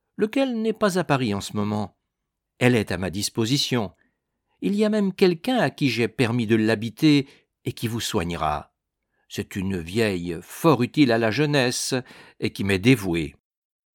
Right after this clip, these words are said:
Elle se connaît en médecine, en magie, en astronomie. » Que ne fait-elle pas ? Mais son plus beau talent, c'est celui d'entremetteuse. Je veux être foudroyé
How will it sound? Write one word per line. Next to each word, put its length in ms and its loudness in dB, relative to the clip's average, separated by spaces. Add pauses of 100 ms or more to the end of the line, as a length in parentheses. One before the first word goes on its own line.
(160)
Elle 160 -8
se 160 -6
connaît 280 -2
en 140 0
médecine, 680 -2 (520)
en 100 -8
magie, 680 -2 (240)
en 120 2
astronomie. » 840 0 (720)
Que 120 4
ne 160 4
fait-elle 400 0
pas ? 440 -6 (680)
Mais 260 -4
son 260 -4
plus 240 -8
beau 220 -2
talent, 800 -4 (320)
c'est 200 -12
celui 300 -10
d'entremetteuse. 1000 -6 (760)
Je 180 -8
veux 200 2
être 280 2
foudroyé 1000 4